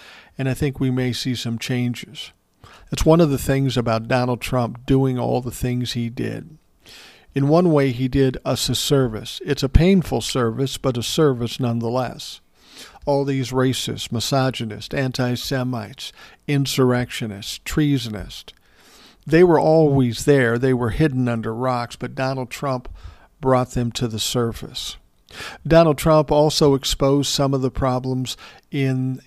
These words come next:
in, in the White House. They tell us that nobody's above the law, but clearly we found out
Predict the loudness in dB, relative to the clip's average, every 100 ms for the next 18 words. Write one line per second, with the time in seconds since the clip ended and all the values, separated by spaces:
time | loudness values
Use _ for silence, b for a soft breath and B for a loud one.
0 | -8 -4 -4 -4 -2 2 4 4 2 0
1 | -2 -10 -10 -12 -14 B B B B -6
2 | -2 2 4 4 0 -2 -4 -4 _ _
3 | 0 2 4 2 0 -2 -4 -2 -2 0
4 | 0 -2 -4 -2 2 4 4 2 2 0
5 | 2 0 2 0 0 0 -4 -10